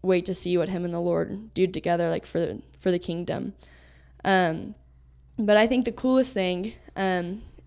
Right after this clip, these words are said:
is we didn't choose the name Boaz. Um,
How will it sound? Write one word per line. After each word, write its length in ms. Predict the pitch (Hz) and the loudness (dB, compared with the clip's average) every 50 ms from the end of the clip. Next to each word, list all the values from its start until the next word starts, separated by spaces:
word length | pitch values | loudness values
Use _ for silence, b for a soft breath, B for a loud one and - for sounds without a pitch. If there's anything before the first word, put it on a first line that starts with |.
| - | 2
is 400 | - 202 196 196 196 190 - - 247 269 - - - - - - | 4 6 6 6 6 2 0 -2 -4 -8 -16 -20 -20 -20 -20 -14
we 280 | - 190 185 220 240 262 | -10 -4 0 2 2 4
didn't 280 | 277 269 262 247 196 | 4 2 2 0 0
choose 320 | - - - 208 202 202 185 | -2 -2 -2 0 -2 -2 -2
the 80 | 190 | -4
name 560 | 180 180 175 170 170 165 160 151 170 190 196 180 | -4 -2 -2 -2 -2 -4 -4 -6 -8 -8 -6 -2
Boaz. 720 | 165 160 160 160 160 160 151 147 156 - - - - - - | -2 0 0 0 0 -2 -2 -2 -2 0 0 0 -2 -4 -6
Um, 460 | - 175 170 170 165 160 - - 190 | -8 -6 -4 -4 -4 -6 -6 -8 -10